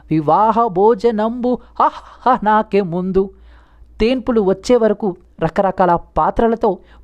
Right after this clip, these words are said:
ప్రేక్షకుల ఉదరాన్ని నింపిన మహా వంటగాడు ఎస్వి రంగారావు. దేశ భాషలందు తెలుగు లెస్సే, కానీ దేశ నటులలో ఎస్వీఆర్ లెస్స. ఇలా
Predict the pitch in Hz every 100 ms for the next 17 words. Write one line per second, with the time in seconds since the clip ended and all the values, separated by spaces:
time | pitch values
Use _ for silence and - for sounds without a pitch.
0 | - 185 220 - 226 220 202 151 151 220
1 | 240 233 202 185 202 175 156 190 - -
2 | 156 160 165 190 156 135 147 208 196 208
3 | 160 170 - - - 151 - 175 143 135
4 | 143 175 156 - - _ _ - 151 247
5 | 294 285 233 220 226 214 190 208 262 -
6 | - 202 220 - - - - _ - -
7 | 175 254 - - - 139 175 233 240 175
8 | 170 262 277 214 208 - - - - 165
9 | - 208 175 165 165 131 - - - _
10 | - - 202 240 220